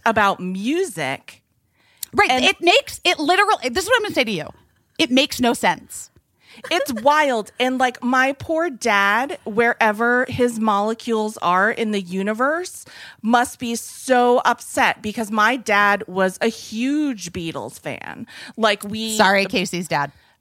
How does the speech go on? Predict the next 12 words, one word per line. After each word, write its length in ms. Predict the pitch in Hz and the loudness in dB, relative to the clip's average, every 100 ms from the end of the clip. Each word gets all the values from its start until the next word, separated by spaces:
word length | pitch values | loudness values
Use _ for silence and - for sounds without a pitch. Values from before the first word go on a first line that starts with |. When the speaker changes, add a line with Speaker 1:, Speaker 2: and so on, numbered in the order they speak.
| _ | _
Speaker 1:
Sorry, 540 | - - 247 269 294 277 | -16 0 2 4 2 0
Casey's 400 | 285 330 330 254 | 0 0 0 2
Speaker 2:
<laughs> 100 | 330 | 2
Speaker 1:
dad. 540 | 294 339 403 311 208 | 4 4 4 2 0
He 160 | - 269 | -2 -2
was 180 | 262 - | -2 -4
a 40 | 277 | -6
huge 480 | - 262 285 262 | -4 0 0 0
Beatles 360 | 247 269 302 294 | -4 -2 -2 -2
fan, 260 | 254 220 214 | 2 2 2
and 180 | 220 | 0
he, 360 | 233 254 240 | 0 -2 -2